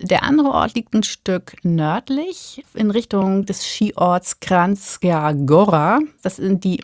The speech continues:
Martulek-Wasserfälle. Und der größere der beiden, der ist so mehr als hundert Meter hoch. Und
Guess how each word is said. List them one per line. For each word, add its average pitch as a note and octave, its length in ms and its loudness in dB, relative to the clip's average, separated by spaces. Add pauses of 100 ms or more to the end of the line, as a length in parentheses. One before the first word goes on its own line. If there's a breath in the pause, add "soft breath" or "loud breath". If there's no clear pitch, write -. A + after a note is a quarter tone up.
Martulek-Wasserfälle. D#3 1500 -4 (180)
Und E3+ 100 -6
der E3 100 0
größere G#3 420 0
der A3+ 140 0
beiden, G#3 500 2
der F3+ 120 0
ist - 100 -12
so - 240 -8
mehr F3+ 240 -2
als - 200 -10
hundert G3+ 300 -4
Meter G3 520 -8
hoch. B3+ 400 -4
Und G3+ 400 0